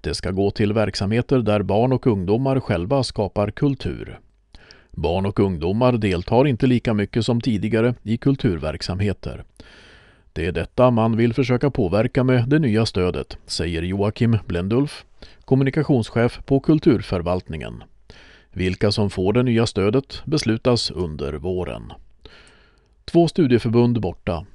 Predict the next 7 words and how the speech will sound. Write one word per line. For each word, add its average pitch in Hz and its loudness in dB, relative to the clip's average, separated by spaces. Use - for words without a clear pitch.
Stödet 101 0
till 117 2
pensionärsorganisationer 113 0
ökar 123 2
med 113 0
tvåhundratusen 120 0
kronor 107 0